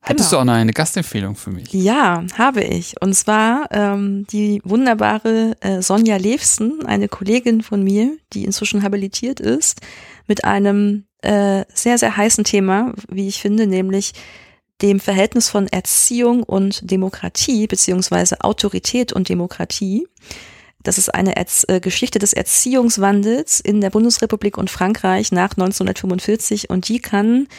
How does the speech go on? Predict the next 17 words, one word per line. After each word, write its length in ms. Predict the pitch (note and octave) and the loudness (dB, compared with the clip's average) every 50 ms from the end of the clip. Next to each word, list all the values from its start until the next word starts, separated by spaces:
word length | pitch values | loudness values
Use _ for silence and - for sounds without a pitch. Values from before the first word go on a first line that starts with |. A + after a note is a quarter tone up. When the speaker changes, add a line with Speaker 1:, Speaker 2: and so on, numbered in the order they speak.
| - - - - - - - - _ _ _ | -20 -20 -20 -20 -20 -20 -20 -20 _ _ _
Speaker 2:
äh, 560 | G3 G#3 G3+ G3+ G3+ G3 G3 G3 G3 G3 G3 G3 - _ _ _ _ _ - | 2 4 4 6 6 6 4 4 4 2 0 -2 -6 _ _ _ _ _ -4
mit 220 | F#3 G3 G3+ - | 0 0 0 2
sehr 380 | - - G3+ G#3+ A#3+ B3+ C4 B3 | 2 4 4 4 4 4 2 2
vielen 840 | - - - - A#3+ A3+ A3+ A#3+ A#3+ A#3 A#3 A#3 A3+ A3+ A3 G#3 - | -2 -8 -8 -4 -2 0 2 4 4 4 4 4 2 2 0 -2 -4
Mythen 840 | F#3+ G3 G3 G3+ A3 B3+ C#4+ C#4+ - - G3+ G#3+ A3 A3+ A#3 A#3+ A#3 - | -2 0 2 4 6 4 4 2 0 -2 -2 0 2 2 0 0 0 0
der 200 | G3+ F#3+ F#3+ F#3 | 0 0 2 2
westdeutschen 520 | F#3 G3 - - G3 F#3+ F#3+ - - F#3 | 0 -2 0 0 0 0 0 0 -2 -2
Geschichtsschreibung 800 | F3 F3+ - A#3 - - - - - E3+ E3+ E3+ - E3+ E3 - | -2 -2 -2 -2 -2 0 -2 0 2 2 0 2 0 -2 -2 0
aufräumen, 1600 | - E3 E3 D#3+ F3 - - - - - - - - - - - _ - - - D3+ D#3 D#3+ D#3+ D#3+ D#3+ E3+ F3 G3+ A#3 C#4 C4 - _ | 0 0 2 0 0 -4 -8 -12 -14 -18 -20 -20 -20 -20 -20 -20 _ -20 -8 0 2 4 4 4 4 2 2 4 4 2 2 0 -2 _
äh, 340 | - F#3+ F#3+ F#3 F#3 F#3 F#3 | 0 2 4 4 4 2 0
und 440 | - - - F#3 F#3+ F#3+ F#3 - - - | 0 0 0 2 2 2 0 -2 -6 -8
wird 320 | F#3 F3+ G3+ A3+ - - | 0 2 2 2 4 2
mit 160 | A3+ A3 - | 0 2 2
diesem 260 | A3 A3 G#3+ A3 G#3 | 0 2 2 2 2
Buch 260 | - A3+ A#3+ C4 - - | 2 2 0 0 0 0
so 140 | - G#3+ | 0 2
meine 320 | G3 F#3+ F#3+ F#3+ G3 G3 | 2 4 4 2 2 0